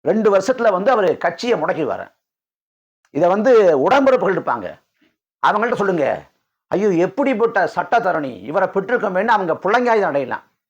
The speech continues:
அவங்க மெச்சிக்கொள்ளலாம். உங்க யோகிதை என்னன்னு எங்களுக்கு தெரியும், நீங்க எப்படிப்பட்ட ஆளுன்னு எங்களுக்கு தெரியும். இந்த புருடா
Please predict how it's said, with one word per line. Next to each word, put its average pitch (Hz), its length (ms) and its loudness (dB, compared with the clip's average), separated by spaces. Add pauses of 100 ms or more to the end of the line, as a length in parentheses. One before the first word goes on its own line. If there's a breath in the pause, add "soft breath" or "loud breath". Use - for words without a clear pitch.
அவங்க 196 320 0
மெச்சிக்கொள்ளலாம். 185 640 -2 (580)
உங்க 190 200 0
யோகிதை 220 480 4
என்னன்னு 247 220 2
எங்களுக்கு 196 200 0
தெரியும், 120 280 -8 (680)
நீங்க 190 200 0
எப்படிப்பட்ட 226 400 2
ஆளுன்னு 185 160 4
எங்களுக்கு 220 180 0
தெரியும். 101 260 -14 (720)
இந்த 202 160 0
புருடா 269 360 2